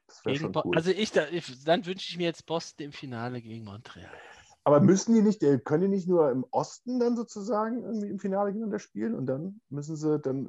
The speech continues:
Speaker 1: kommt,
Speaker 2: Oh,
Speaker 1: dann
Speaker 2: oh,
Speaker 1: müssen
Speaker 2: jetzt,
Speaker 1: sie doch
Speaker 2: oh je,
Speaker 1: gegen eine
Speaker 2: nicht, dass
Speaker 1: West-
Speaker 2: ich mich da hier komplett
Speaker 1: Ja,
Speaker 2: aus-,
Speaker 1: das
Speaker 2: falsch aus dem Fenster gelehnt hab und mit
Speaker 1: das kann ja nur das
Speaker 2: Purzelbäumen
Speaker 1: Halbfinale sein. Dann sind sozusagen Eastern, Eastern, äh, Champion. Aber das kriegen wir raus.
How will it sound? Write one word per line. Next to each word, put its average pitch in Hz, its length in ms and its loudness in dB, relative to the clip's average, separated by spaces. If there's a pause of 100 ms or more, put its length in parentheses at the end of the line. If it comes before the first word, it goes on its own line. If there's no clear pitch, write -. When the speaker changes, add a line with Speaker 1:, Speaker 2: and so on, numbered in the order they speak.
Speaker 1:
kommt, 151 240 -2
Speaker 2:
Oh, - 40 -14
Speaker 1:
dann 127 180 2
Speaker 2:
oh, 139 40 2
Speaker 1:
müssen 95 160 -2
Speaker 2:
jetzt, 151 80 -6
Speaker 1:
sie 151 60 -2
doch 139 100 2
Speaker 2:
oh 131 40 2
je, 135 160 2
Speaker 1:
gegen - 140 0
eine 143 60 2
Speaker 2:
nicht, 143 100 -2
dass 185 80 -2
Speaker 1:
West- 107 140 -4
Speaker 2:
ich 104 40 -16
mich 104 140 -12
da 107 100 -10
hier 101 180 -8
komplett 113 640 0
Speaker 1:
Ja, 175 220 8
Speaker 2:
aus-, 180 40 4 (200)
Speaker 1:
das - 80 -16
Speaker 2:
falsch 160 400 2
aus 139 180 -2
dem 127 100 -6
Fenster 156 500 -6
gelehnt 135 360 -4
hab 123 220 -8
und 123 80 -10
mit 117 100 -8
Speaker 1:
das - 120 -10
kann 156 200 0
ja 196 100 6
nur 190 140 6
das 185 80 0
Speaker 2:
Purzelbäumen 151 240 4
Speaker 1:
Halbfinale 117 600 0
sein. 110 500 -6 (320)
Dann 113 120 -4
sind 131 160 -6
sozusagen 135 440 0
Eastern, 120 680 0
Eastern, 117 680 -8 (160)
äh, - 60 -12 (180)
Champion. 113 560 -6 (160)
Aber 131 200 6
das - 120 2
kriegen 185 220 4
wir 135 160 4
raus. 95 420 -2